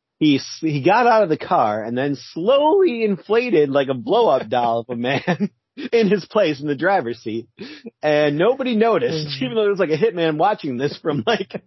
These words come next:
Speaker 1: <laughs> fifty yards away. Uh, did not notice the difference and just blew it up, and this guy got away scot-free. It was pretty great looking.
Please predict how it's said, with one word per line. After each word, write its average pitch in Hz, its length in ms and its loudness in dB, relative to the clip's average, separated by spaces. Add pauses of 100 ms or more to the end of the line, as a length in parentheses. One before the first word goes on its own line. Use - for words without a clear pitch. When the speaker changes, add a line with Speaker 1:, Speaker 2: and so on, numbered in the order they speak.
(240)
Speaker 1:
<laughs> - 320 -20
fifty 220 240 -2
yards 175 320 2
away. 151 420 2 (380)
Uh, 139 360 2
did 135 440 -2
not 226 280 2
notice 202 280 2
the 180 100 -4
difference 143 580 0
and 123 320 -2
just 120 200 -10
blew 131 200 2
it 120 80 4
up, 117 220 -2
and 110 300 -6
this 117 160 -8
guy 107 160 -2
got 104 140 -2
away 107 180 -8
scot-free. 104 520 -6
It 107 40 -4
was 123 180 -8
pretty 180 260 4
great 123 300 2
looking. 95 380 -10